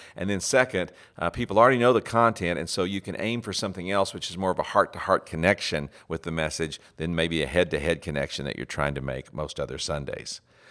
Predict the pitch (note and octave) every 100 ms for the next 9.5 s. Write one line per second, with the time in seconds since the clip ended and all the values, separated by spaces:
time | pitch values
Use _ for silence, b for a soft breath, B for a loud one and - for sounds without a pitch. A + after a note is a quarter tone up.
0 | b - D3 A3 B3 F3+ D#3 - B2 F#2
1 | F#2 E2+ E2 E2+ D2+ D2 B1+ - A#1 A1
2 | G1+ D3 E3 D3 B B - D3+ F3 D3+
3 | D#3+ D#3+ A#2 A2+ A#2 C#3 D3+ B B F#2+
4 | G#2+ A#2 C3 B2 B2 A#2 B2 - B2+ A#2+
5 | B2 - C3+ C3+ _ _ _ _ _ _
6 | - - G#2+ A2 A2 F#2+ - B2 C#3+ D#3
7 | A#2 F#2+ G2 G#2 - G2 F2 D2+ B B
8 | B - E2+ - - A#2 G#2 C3+ F3+ D3
9 | E2+ E2+ D#2 G#2